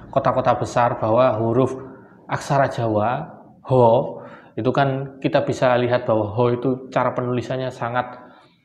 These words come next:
luwes atau sangat lembut sekali, beda dengan huruf kapital A, sret, sret gini saja. Dalam orang yang punya masalah penyakit stroke, itu jika dengan terapi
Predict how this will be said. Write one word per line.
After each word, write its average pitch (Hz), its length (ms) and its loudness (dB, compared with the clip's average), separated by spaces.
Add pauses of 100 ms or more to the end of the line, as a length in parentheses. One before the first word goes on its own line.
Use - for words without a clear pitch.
(640)
luwes 147 480 4
atau 127 240 -2
sangat 127 240 0
lembut 127 320 0
sekali, 113 400 -2
beda 127 320 2
dengan 120 240 0
huruf 113 240 -4
kapital 123 560 0
A, 120 560 0
sret, 127 400 -2
sret 143 320 0
gini 117 160 -4
saja. 120 640 -4 (1000)
Dalam 127 640 0
orang 165 400 8
yang 160 240 4
punya 156 560 4
masalah 143 640 2
penyakit 143 640 -2 (240)
stroke, - 720 0
itu 151 240 0
jika 139 240 2
dengan 127 240 0
terapi 127 480 2